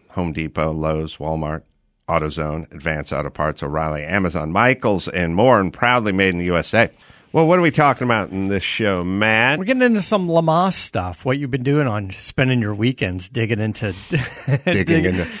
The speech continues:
Speaker 2: digging
Speaker 1: digging
Speaker 2: into,
Speaker 1: into a beer.
Speaker 2: <laughs> Digging into <laughs> more than one beer. Um, and, uh, and Michael Fassbender's gonna be running Lamaze.
Speaker 1: Yeah, we got some updates on the,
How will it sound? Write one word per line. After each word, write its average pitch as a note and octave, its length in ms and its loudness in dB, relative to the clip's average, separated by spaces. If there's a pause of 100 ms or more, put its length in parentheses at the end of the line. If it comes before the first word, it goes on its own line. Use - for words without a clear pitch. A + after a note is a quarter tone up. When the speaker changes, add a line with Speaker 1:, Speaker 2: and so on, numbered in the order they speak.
Speaker 2:
digging E3 280 6
Speaker 1:
digging D#3 160 6
Speaker 2:
into, C3 140 4
Speaker 1:
into A#2 180 4
a F2 80 4
beer. G#2 400 4
Speaker 2:
<laughs> C4 240 0
Digging F3+ 420 6
into - 760 2
<laughs> - 0 -
more F3+ 300 6
than D3+ 220 2
one D3 240 4
beer. B2+ 400 2 (380)
Um, D3+ 340 6
and, F3 320 2
uh, D#3+ 480 6
and F3 400 -2
Michael A3+ 280 0
Fassbender's E3+ 600 -2
gonna A#2 160 -2
be B2 80 0
running B2 280 0
Lamaze. B2+ 340 -2 (560)
Speaker 1:
Yeah, D3+ 260 4
we B2+ 100 0
got A2+ 200 2
some A2 140 -2
updates G2 460 0
on F2+ 120 0
the, E2+ 180 0